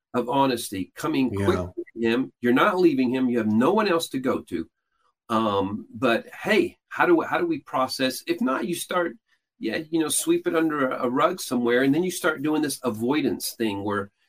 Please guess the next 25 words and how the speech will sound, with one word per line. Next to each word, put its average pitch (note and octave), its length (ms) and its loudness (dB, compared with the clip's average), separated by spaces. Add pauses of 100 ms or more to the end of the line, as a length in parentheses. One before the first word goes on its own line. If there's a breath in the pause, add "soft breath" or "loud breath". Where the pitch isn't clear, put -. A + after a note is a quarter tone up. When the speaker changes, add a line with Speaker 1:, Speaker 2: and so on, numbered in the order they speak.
(140)
Speaker 1:
you A2 100 -6
just C#3 220 -6
don't C#3 180 2
wanna A#2+ 220 2
talk - 440 -4
to A2 100 -8
God F#2+ 300 -2
about F#2+ 340 -2 (800)
things. G#2 340 0
And G#2+ 160 0
you're G#2+ 140 2
like, G#2+ 320 0
you're B2+ 140 4
almost D3+ 260 0
in A#2+ 180 0 (100)
la, D#3+ 140 6
la, F#3 140 8
la, F#3 160 4
la, F3+ 160 4
la, F3 120 2
I C#3 100 0
don't C#3+ 120 -2
wanna D3 160 -4
hear G#2 300 0
Speaker 2:
Yeah. A#2+ 240 6